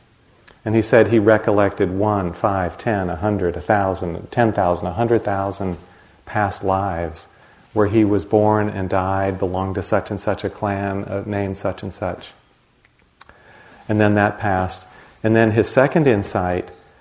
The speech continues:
um, was what was called the divine eye. And he turned and he saw beings throughout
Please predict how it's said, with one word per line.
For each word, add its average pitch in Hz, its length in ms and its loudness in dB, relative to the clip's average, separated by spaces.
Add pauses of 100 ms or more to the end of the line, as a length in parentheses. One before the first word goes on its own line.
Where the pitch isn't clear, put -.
(220)
um, 98 500 -2
was 117 200 2
what 113 140 6
was 110 140 2
called 101 280 2
the 95 80 -2
divine 92 440 -2
eye. 104 520 -4 (680)
And 113 260 4
he 123 140 4
turned 135 380 2
and 120 100 0
he 117 80 2
saw 110 320 2
beings 110 880 2 (200)
throughout 120 600 4